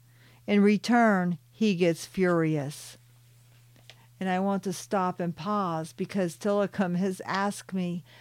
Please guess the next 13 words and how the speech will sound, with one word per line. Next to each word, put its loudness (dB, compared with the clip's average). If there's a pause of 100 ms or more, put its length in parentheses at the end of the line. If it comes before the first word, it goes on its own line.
(180)
"How 2
do 0
I 4
show 0
up 0
for -2
them -2
now?" 0 (640)
Even 2
though 6
you 4
are 4
reading 2